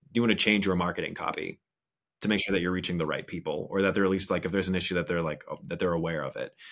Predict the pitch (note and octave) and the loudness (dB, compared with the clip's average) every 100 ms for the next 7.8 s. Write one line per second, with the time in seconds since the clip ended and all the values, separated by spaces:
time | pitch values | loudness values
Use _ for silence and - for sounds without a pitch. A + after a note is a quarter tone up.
0 | - _ F#2+ G2 G2 - - A2+ G2+ F#2+ | -20 _ 2 4 4 2 2 2 4 4
1 | F2 F#2+ F#2 F#2 F#2 F#2 F#2 E2+ E2+ E2+ | 4 2 2 2 2 0 0 0 0 0
2 | E2+ D#2 F2+ F2+ E2 E2 E2 D#2+ - - | -2 0 0 0 0 -2 -2 -2 -4 -14
3 | - _ - F#2+ F2+ - - A2 G#2+ G2 | -20 _ 2 6 6 4 4 6 6 4
4 | G#2 G#2 G2 F#2+ - G2+ F2+ F2+ F2 E2 | 4 4 2 2 2 2 2 2 2 0
5 | - _ - - A#2 A#2 A2+ G2+ F#2 F#2 | -4 _ -2 4 6 6 4 4 4 2
6 | F#2 F2 - - - _ - - G#2 F#2+ | 2 2 -2 -4 -14 _ -4 0 0 -2
7 | - F#2+ G2 F#2+ F#2+ F#2 F#2 E2+ | 2 6 6 6 4 2 0 -2